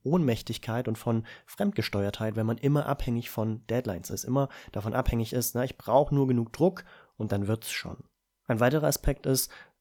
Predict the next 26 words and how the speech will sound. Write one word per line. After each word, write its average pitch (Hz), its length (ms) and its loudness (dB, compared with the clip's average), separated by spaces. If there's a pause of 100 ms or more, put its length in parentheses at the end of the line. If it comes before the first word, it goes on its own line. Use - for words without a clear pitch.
(300)
es 117 140 0
fühlt 175 240 0
sich 135 120 -2
teilweise, 135 680 2
und 113 200 -2
es 110 120 -4
ist 110 140 -8
vielleicht, 107 360 -4
wenn 104 100 -2
du 104 80 -4
tatsächlich 175 440 -2
genauso 110 360 0
da 98 120 -6
drin 92 320 -8
bist, 196 320 0 (440)
ähm, 120 340 -2 (540)
nicht 156 280 0
wirklich 135 680 0
wie 113 460 -4 (960)
geschaffte - 400 -2
Arbeit 120 300 0
an. 101 240 -12 (300)
Klingt 170 160 2
jetzt 165 80 2
erstmal 117 240 2
komisch, 147 480 0